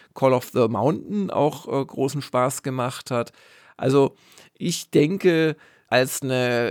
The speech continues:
immer noch sehr klobige Sache, die ich mir auf den Kopf setze und wo mir dann schlecht wird nach zwei Stunden, wird das natürlich eine Nische bleiben.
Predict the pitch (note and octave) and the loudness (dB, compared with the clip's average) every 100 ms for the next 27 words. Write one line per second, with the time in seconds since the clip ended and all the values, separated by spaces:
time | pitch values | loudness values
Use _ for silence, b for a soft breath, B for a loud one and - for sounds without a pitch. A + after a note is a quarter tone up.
0 | - E3 E3+ D3 C3 - C3+ - D3 E3 | -2 0 2 2 0 0 -2 2 2 4
1 | D#3 C#3 C3 A2 D3 D3 C#3 - C#3 G#2 | 2 2 0 0 0 -2 -4 -2 0 0
2 | B2+ - - C#3 C3+ - D#3 - - - | -2 -8 -10 -6 -4 -4 -4 -6 -12 -2
3 | D3 - - D3+ C#3+ A2 C3 C3 A#2+ C#3 | -2 -2 -2 4 4 4 0 -2 2 2
4 | D#3 C3+ C3+ - D#3 - - D#3+ D3 D3 | 2 0 -2 -2 -2 -2 -4 -4 -2 -6
5 | - C#3+ D3 - D3+ C#3 C3+ C3+ C3 B | -2 0 0 0 -2 -2 -4 -6 -6 B
6 | B B D3+ D#3+ C#3+ C3 C#3+ C#3 C#3+ C3 | B B 0 0 -2 -2 0 0 2 2
7 | C#3 - A#2+ A2 G2+ D3 D3+ B2 | 2 0 -2 0 2 2 0 -6